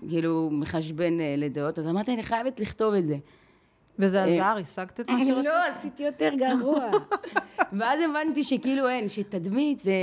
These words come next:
Speaker 1: אתה בונה לעצמך איזושהי תדמית, וזה לא משנה מה תעשה, כאילו, ככה אנשים מאמינים. אה, וזהו, את אומרת, אם זה משפיע,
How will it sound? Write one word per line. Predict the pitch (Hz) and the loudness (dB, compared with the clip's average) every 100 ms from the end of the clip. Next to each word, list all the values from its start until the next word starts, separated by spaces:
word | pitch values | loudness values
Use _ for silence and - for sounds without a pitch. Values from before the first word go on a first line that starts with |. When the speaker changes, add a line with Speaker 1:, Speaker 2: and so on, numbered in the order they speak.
| 175 | 0
Speaker 1:
אתה | 175 170 165 156 | 0 2 2 2
בונה | 170 208 | 2 2
לעצמך | 208 175 | 0 -4
איזושהי | 196 196 - 165 | -2 0 0 -2
תדמית, | 156 147 180 262 311 165 | -2 0 2 2 0 -2
וזה | 160 151 165 | 0 0 0
לא | |
משנה | 202 233 202 156 | 0 0 2 2
מה | 147 | 0
תעשה, | 135 - - | -4 -10 -10
כאילו, | 135 147 | -10 -8
ככה | 160 165 180 | -4 -2 2
אנשים | 151 147 160 | 2 2 2
מאמינים. | 156 143 143 180 - - - - - - _ - | 2 2 2 0 -2 -10 -20 -20 -20 -20 _ 0
אה, | 156 147 127 - _ _ _ _ _ - _ - | 4 4 2 -6 _ _ _ _ _ -20 _ -2
וזהו, | 147 170 233 | 0 4 4
את | 160 | 6
אומרת, | 196 208 202 | 4 2 0
אם | 208 | 0
זה | 208 | 2
משפיע, | 165 156 - 240 | 2 0 2 2